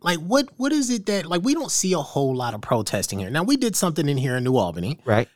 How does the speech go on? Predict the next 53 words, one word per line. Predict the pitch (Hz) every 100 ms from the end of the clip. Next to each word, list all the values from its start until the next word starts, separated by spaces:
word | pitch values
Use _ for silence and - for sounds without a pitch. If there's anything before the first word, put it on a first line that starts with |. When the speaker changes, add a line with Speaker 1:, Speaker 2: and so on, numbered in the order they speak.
| _
Speaker 1:
Right? | 147 151
We | 165
had | 165
that | 151 139
one, | 139 143 139
and, | 135
and | 156 196
we | 233
did | 247 240
a | 214
few | - 185 202 202
things. | 202 180 165 156
There | 156
was | 170 165
a |
few | 151 202 196
small | - - 160 165 165
marches. | 156 143 135 - 120 113 -
Speaker 2:
In | 110
Jeff. | 101 104 101 104 -
A |
Speaker 1:
In | 143 147
Speaker 2:
cou-, | 113
you | 131
put | 127
on | 123
Speaker 1:
Jeff. | 113
Speaker 2:
a |
couple | - 104 98
in | 92 95
Jeff. | 95 95
Speaker 1:
Yeah, | 202 226 135 95 -
and | 170
then, | 196 190
Speaker 2:
Okay. | 180
Speaker 1:
and | 185
then | 190
there | 196
was | 190 180
a |
couple | 185 202 202 208
in | 196 180
Indianapolis, | 175 160 156 147 135 147 127
but | 170
it | 165 151
didn't | 277 311 285
take | - 214 196
fire. | - - 165 135 110 117
Like, | 127
the | -
scream | 143 - - 226 269 277
for | 254 - 170
justice | 127 117 156 151 - 107 147 - -